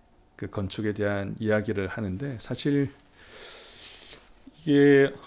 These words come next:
어떻게 보면은 뭐, 좀 현학적일 수 있고 철학적인 그 대사 내용을 그 문외한에게 이게 설명을 한다는 게,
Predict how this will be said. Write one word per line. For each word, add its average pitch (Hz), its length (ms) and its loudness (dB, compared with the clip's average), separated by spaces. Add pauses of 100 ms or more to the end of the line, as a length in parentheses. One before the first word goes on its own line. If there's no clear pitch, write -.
(420)
어떻게 151 220 -2
보면은 131 640 0
뭐, 113 440 -6
좀 117 160 -6
현학적일 180 520 4
수 - 280 2
있고 131 580 0 (340)
철학적인 147 760 2 (220)
그 107 240 -2
대사 123 380 4
내용을 104 680 0 (680)
그 - 80 0
문외한에게 131 1300 4
이게 117 380 0
설명을 180 680 2
한다는 131 480 0
게, 107 360 -2